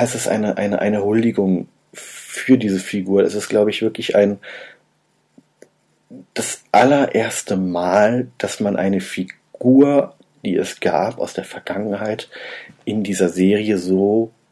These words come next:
wunderbar richtig, mit, das richtig möchte ich in Anführungsstrichen, äh, sagen, weil bin jetzt nicht der Experte, der das wirklich entscheiden kann, aber es fühlt sich richtig an.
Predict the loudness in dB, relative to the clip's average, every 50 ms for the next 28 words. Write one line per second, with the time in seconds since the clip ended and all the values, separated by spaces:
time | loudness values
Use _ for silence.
0 | _ -14 -12 -4 -2 0 0 2 2 2 0 0 -2 -4 -4 -4 -2 0 0 0
1 | 0 -2 -6 _ _ -8 -4 -2 -2 -2 -2 -4 -10 -10 -8 -6 -6 -6 -6 -8
2 | -12 -14 _ _ _ -20 -20 -20 -20 -20 -20 -20 -20 -20 -20 _ _ _ _ _
3 | _ -6 -6 -6 -4 -6 -10 -12 -10 -6 -6 -4 -4 -2 -2 -2 -2 0 0 0
4 | 0 2 2 2 2 2 0 0 0 0 -2 -2 -2 -2 -2 -4 -4 -6 -10 _
5 | _ -8 -4 -2 0 0 0 -2 0 0 0 0 2 0 0 0 0 0 -2 -2
6 | -6 -8 -10 -12 -14 _ -6 -2 -2 0 0 -2 -4 -4 -2 0 2 2 2 0
7 | -4 -12 -12 -4 0 0 0 0 -2 -6 -10 -10 -10 -8 -4 -2 -2 0 -2 -2
8 | -4 -6 -8 -8 -6 -8 -6 -4 -4 -2 -2 -4 -6 -8 -12 -10 -8 -4 -2 0
9 | 0 -2 -4 -8 -8 -6 -4 -4 -4 -4 -4 -4 -4 -4 -2 -4 -4 -4 -4 -8
10 | -8 -8 -8 -6 -4 -2 -2 -2 -4